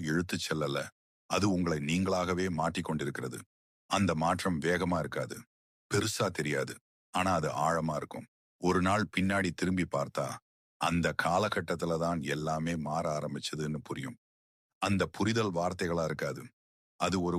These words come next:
உள்ளுணர்வா மட்டும் இருக்கும். இப்போ உங்களுக்குள்ள ஒரு சின்ன உறுதி எழுந்திருக்கலாம். முழு நம்பிக்கை இல்ல, ஆனா ஒரு மென்மையான "சரி, நான் தவறல போலன்னு" தோணலாம். அந்த உணர்வை தள்ளாதீங்க, அதே நேரம் பிடிச்சு கொண்டு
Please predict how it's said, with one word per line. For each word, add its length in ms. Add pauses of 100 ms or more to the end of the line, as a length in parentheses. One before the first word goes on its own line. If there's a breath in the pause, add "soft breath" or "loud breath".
உள்ளுணர்வா 680
மட்டும் 340
இருக்கும். 320 (540)
இப்போ 260 (400)
உங்களுக்குள்ள 640
ஒரு 180
சின்ன 400
உறுதி 340
எழுந்திருக்கலாம். 600 (520)
முழு 340
நம்பிக்கை 500
இல்ல, 180 (580)
ஆனா 280
ஒரு 200
மென்மையான 760
"சரி, 380 (400)
நான் 260
தவறல 360 (100)
போலன்னு" 440
தோணலாம். 480 (440)
அந்த 240
உணர்வை 420
தள்ளாதீங்க, 540 (520)
அதே 280
நேரம் 380
பிடிச்சு 300
கொண்டு 300